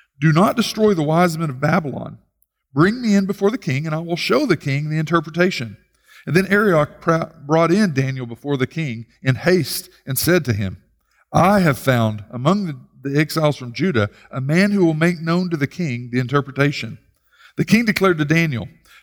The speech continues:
whose name was Belteshazzar, "Are you able to make known to me the dream that I've seen and its interpretation?" And Daniel answered the king and said, "No wise men or enchanters, magicians, or astrologers can show to the king the mystery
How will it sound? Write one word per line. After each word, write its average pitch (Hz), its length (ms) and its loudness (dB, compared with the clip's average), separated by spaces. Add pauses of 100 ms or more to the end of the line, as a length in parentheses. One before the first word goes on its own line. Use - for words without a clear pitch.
whose 175 260 2
name 143 180 2
was 131 200 -2
Belteshazzar, 135 920 0 (480)
"Are 139 120 4
you 165 360 2
able 190 180 2
to 214 60 -2
make 202 340 -2
known 170 360 0
to 185 100 -8
me 190 300 -2 (440)
the 131 80 -4
dream 147 340 2
that 170 100 4
I've 143 240 2
seen 190 560 -2 (220)
and 135 100 2
its 139 140 0
interpretation?" 151 760 0 (720)
And 131 80 -4
Daniel 156 300 2
answered 143 340 0
the 123 60 -4
king 135 260 -2
and 120 100 -2
said, 110 280 0 (420)
"No 151 260 2
wise 156 540 0
men 98 360 -6 (240)
or 127 140 -4
enchanters, 127 720 -2
magicians, 113 680 -2
or 127 160 2
astrologers 135 680 0 (220)
can 143 120 0
show 170 300 2
to - 160 0
the 147 100 0
king 151 340 -2
the 117 60 -4
mystery 123 600 0